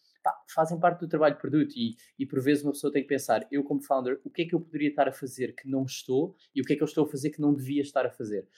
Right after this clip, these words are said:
Ahm, então pronto, eu acho que há benefícios, mas depois há malefícios, que é, eh, quando se é um product leader experiente, é muito mais difícil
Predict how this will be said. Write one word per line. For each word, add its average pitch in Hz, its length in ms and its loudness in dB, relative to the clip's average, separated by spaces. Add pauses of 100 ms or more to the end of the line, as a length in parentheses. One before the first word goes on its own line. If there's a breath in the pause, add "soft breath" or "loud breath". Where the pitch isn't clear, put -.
(180 soft breath)
Ahm, 120 480 6
então 139 220 2
pronto, 127 220 2
eu 131 100 4
acho 143 100 2
que - 60 2
há 156 60 8
benefícios, 151 580 -6
mas 160 120 -6
depois 156 180 0
há 156 40 8
malefícios, 147 680 0
que 117 360 -2 (300 loud breath)
é, 117 160 4
eh, 117 80 -2 (100)
quando 143 280 6
se - 280 -2
é 135 80 4
um 120 120 0
product 131 440 0
leader 131 160 -6
experiente, 135 440 -4
é - 20 0
muito 151 320 -2
mais 147 260 -2
difícil 147 680 -6